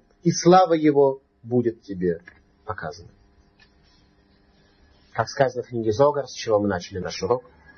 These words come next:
«Коль пиркуна мирай шофарати». Все освобождение – наше освобождение, освобождение злого начала, которое сковывает нас,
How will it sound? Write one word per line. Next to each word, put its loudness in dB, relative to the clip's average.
«Коль 6
пиркуна 2
мирай 2
шофарати». -2
Все 4
освобождение – 0
наше 2
освобождение, -4
освобождение 0
злого 4
начала, 2
которое 0
сковывает -2
нас, -4